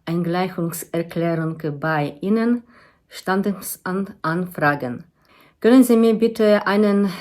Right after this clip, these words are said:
verfügbaren Termin nennen?» Vielen Dank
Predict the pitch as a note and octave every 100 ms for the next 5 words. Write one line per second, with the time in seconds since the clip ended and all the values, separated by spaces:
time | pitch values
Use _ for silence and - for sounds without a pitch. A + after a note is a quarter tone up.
0 | - - - - - F#3 F3+ - G#3 F3+
1 | F#3 F#3 F#3 F3+ E3+ F3 F#3+ G3+ F#3 F3
2 | G3 G#3 A#3+ - _ _ - E3+ E3+ E3+
3 | A3 A#3+